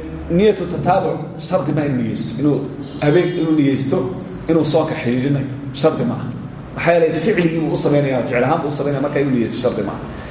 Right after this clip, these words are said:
Haddii bil dhexdeed uu soonkii labada bilood uu bilaabo, tusaale ahaan, bishii Muharram oo labaatan ah ayuu bilaabay. Horta, bisha ka dambaysa Safar, bisha aragteedu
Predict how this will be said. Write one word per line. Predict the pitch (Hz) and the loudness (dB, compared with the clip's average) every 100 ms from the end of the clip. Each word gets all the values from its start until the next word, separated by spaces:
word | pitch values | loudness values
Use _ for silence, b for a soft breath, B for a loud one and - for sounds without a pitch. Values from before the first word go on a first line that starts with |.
| B B B B - - - 127 | B B B B -16 -14 -6 0
Haddii | 151 170 208 | 0 2 2
bil | 185 214 | 2 0
dhexdeed | - 151 165 143 - - | 2 2 2 2 0 -6
uu | 160 151 | -6 -4
soonkii | 196 190 143 - 151 151 | 0 0 0 0 2 4
labada | 156 165 | 4 4
bilood | 147 135 151 | 2 2 2
uu | 143 | 2
bilaabo, | 120 110 104 101 104 - - - - | 0 -2 -2 -2 -4 -6 -14 -14 -14
tusaale | - 143 135 | -2 2 2
ahaan, | 139 165 - - - - | 0 -2 -4 -10 -12 -6
bishii | - - 156 | 0 2 2
Muharram | 151 - 170 135 - - - - - - - - - - | 2 0 0 0 -4 -10 -12 -12 -12 -12 -12 -10 -6 2
oo | 151 147 143 147 151 | 4 4 2 2 2
labaatan | 147 143 147 180 | 2 0 -2 -2
ah | - - - - | -2 -8 -8 2
ayuu | 147 170 | 2 4
bilaabay. | 117 107 92 78 - - - - - - - - - - - - - - - - - | 0 -4 -6 -8 -10 -12 -14 -14 -14 -12 -12 -12 -12 -12 -12 -12 -12 -12 -14 -14 -2
Horta, | 165 185 180 147 | 2 4 2 0
bisha | - 165 | -2 -2
ka | 165 | 0
dambaysa | 180 151 135 117 - 139 - | 0 0 0 -2 -2 -2 -4
Safar, | - 208 151 139 139 - - - - - - - | 0 2 2 0 -2 -4 -6 -10 -12 -14 -14 -4
bisha | 180 - 147 | 0 2 2
aragteedu | 143 - 165 143 | 0 0 2 2